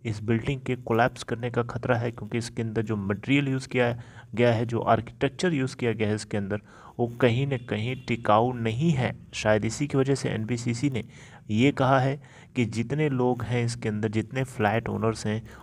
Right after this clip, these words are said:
उन सभी को उनका पैसा वापस मिलेगा, प्लस इंटरेस्ट भी मिलेगा उस पैसे के ऊपर। इंटरेस्ट कितना मिलेगा, उसको अभी तक कंपनी ने डिसाइड नहीं किया है, लेकिन आने वाले टाइम में क्लियरली उसके लिए भी पता चल जाएगा। प्लस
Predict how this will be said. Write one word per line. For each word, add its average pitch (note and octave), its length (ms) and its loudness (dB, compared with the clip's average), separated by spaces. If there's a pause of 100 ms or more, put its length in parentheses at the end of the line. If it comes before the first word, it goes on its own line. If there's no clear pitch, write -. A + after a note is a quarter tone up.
(120)
उन A#2+ 180 -2
सभी A#2+ 440 2
को A#2+ 300 -2
उनका G#2 520 -2
पैसा G2 560 0
वापस F#2+ 580 -2
मिलेगा, G#2+ 480 2 (380)
प्लस - 380 2 (360)
इंटरेस्ट A#2+ 600 0
भी A2+ 160 0
मिलेगा A#2+ 360 2
उस A#2+ 140 0
पैसे A2 340 -2
के A#2 120 -4
ऊपर। A2+ 300 -4
इंटरेस्ट A2+ 520 -2
कितना B2 380 -2
मिलेगा, C3 380 2
उसको A2+ 420 -4
अभी A2+ 160 -2
तक A#2 180 -6
कंपनी G#2+ 380 -4
ने G#2 140 -6
डिसाइड G2 560 -2
नहीं F#2+ 320 -6
किया F2+ 240 -4
है, F#2+ 180 -6 (520)
लेकिन A2+ 180 -2
आने A#2 180 4
वाले A2+ 180 4
टाइम B2 280 0
में C3 160 -4
क्लियरली A#2 480 0
उसके A#2+ 300 -2
लिए A2 140 0
भी A2 120 -2
पता G#2 260 -2
चल D3 240 -2
जाएगा। D#3+ 280 2
प्लस F3 520 -2